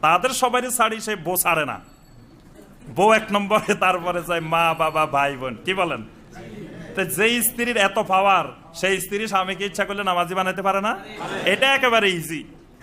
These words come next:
কিন্তু স্ত্রীরে নামাজি বানানো যদি ওই প্রশ্ন আসতো ওইটা জটিল, কিন্তু স্বামীরে নামাজি বানানো এটা কোনো জটিল বিষয় নয়। এটা আপনি চেষ্টা করবেন তাহলে ইনশাআল্লাহ নামাজি হয়ে যাবে।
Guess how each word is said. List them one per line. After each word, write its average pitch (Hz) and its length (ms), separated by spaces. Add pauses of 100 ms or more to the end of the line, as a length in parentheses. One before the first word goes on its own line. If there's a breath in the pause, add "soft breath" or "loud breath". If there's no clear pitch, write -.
(140)
কিন্তু 143 180 (120)
স্ত্রীরে 262 540
নামাজি 269 380
বানানো 220 300
যদি 190 180
ওই 202 140
প্রশ্ন 208 420
আসতো 220 360
ওইটা 185 200
জটিল, 165 340 (1000)
কিন্তু 139 180
স্বামীরে 233 440
নামাজি 226 360
বানানো 190 300
এটা 170 160
কোনো 190 180
জটিল 165 320
বিষয় 202 340 (520)
নয়। 135 300
এটা 139 140
আপনি 180 160
চেষ্টা 185 320
করবেন 160 320 (300)
তাহলে 151 300
ইনশাআল্লাহ 139 420 (200)
নামাজি 127 300
হয়ে 127 120
যাবে। 120 140